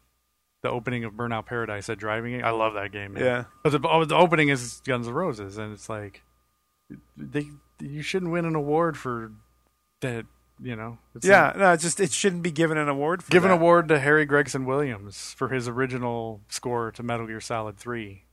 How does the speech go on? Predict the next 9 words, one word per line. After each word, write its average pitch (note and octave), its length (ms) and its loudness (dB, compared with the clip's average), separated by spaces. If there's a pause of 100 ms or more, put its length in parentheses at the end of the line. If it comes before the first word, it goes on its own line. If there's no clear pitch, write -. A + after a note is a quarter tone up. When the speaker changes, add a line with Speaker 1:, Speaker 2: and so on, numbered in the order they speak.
Speaker 2:
Right. B2 340 0
Speaker 1:
You G#2 80 -12
know, G#2+ 320 -12
that's, A#2 260 -10
like, G2 280 -12
who A#2+ 100 -10
deserves G#2 400 -14
an G#2 80 -14
award. G#2 320 -12